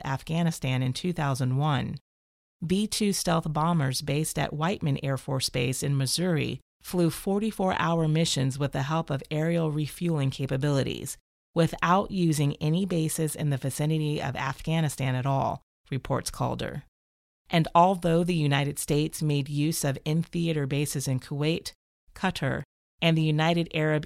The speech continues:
Emirates to conduct operations against Saddam Hussein's Iraq in two thousand three, it also flew bombing missions from a transcontinental distance. In addition to bombers' ability to complete missions without nearby bases,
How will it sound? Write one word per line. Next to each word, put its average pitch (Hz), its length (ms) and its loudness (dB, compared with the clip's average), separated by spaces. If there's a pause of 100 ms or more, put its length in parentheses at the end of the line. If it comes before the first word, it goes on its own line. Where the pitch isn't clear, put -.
Emirates 170 600 0
to 160 200 -2
conduct 151 460 -2
operations 156 720 -2
against 160 440 0
Saddam 156 440 0
Hussein's 147 500 0
Iraq 147 420 0
in 135 120 0
two 165 180 -2
thousand 135 480 0
three, 143 460 -2 (560)
it 180 120 4
also 185 400 2
flew 151 300 0
bombing 156 480 2
missions 135 440 0
from 147 200 0
a 139 80 0
transcontinental 175 1120 -2
distance. - 640 -4 (800)
In 196 160 4
addition 180 500 2
to 165 260 0
bombers' 156 480 2
ability 165 560 0
to 151 260 0
complete 160 420 -4
missions 156 400 2
without 151 420 0
nearby 147 420 0
bases, 147 640 -2